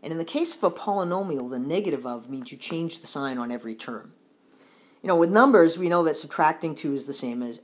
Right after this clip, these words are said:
adding a negative two. In a polynomial,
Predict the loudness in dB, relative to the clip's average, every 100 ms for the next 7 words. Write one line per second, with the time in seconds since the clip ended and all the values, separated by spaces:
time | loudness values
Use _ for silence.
0 | _ 4 4 2 -6 0 0 0 -6 -14
1 | -14 -14 -16 _ _ _ _ _ _ _
2 | _ -20 -8 -8 -6 2 2 4 2 2
3 | 4 2 0 -2 -4